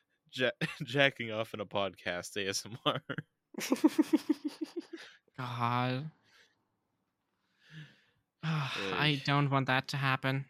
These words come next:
Speaker 1: <laughs>
Speaker 3: I'm
Speaker 1: Well,
Speaker 3: so
Speaker 1: then
Speaker 3: sad.
Speaker 1: <laughs> don't
Speaker 3: Um,
Speaker 1: jack off in the podcast.
Speaker 3: <laughs> I will not.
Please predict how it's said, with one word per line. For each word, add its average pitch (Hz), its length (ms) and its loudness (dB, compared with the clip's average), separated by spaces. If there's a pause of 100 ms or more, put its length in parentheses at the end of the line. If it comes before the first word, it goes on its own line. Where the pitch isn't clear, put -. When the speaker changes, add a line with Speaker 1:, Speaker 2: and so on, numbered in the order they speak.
(440)
Speaker 1:
<laughs> - 760 -10
Speaker 3:
I'm 165 140 6
Speaker 1:
Well, 139 80 6
Speaker 3:
so 180 80 6
Speaker 1:
then 135 100 6
Speaker 3:
sad. 151 380 4 (220)
Speaker 1:
<laughs> - 240 -20
don't 143 260 6
Speaker 3:
Um, 156 140 -2
Speaker 1:
jack - 320 0 (140)
off 110 120 -4 (280)
in 113 80 -10
the 117 100 -2
podcast. - 540 -4 (280)
Speaker 3:
<laughs> - 480 -4
I 202 100 12
will 214 220 10
not. 185 520 8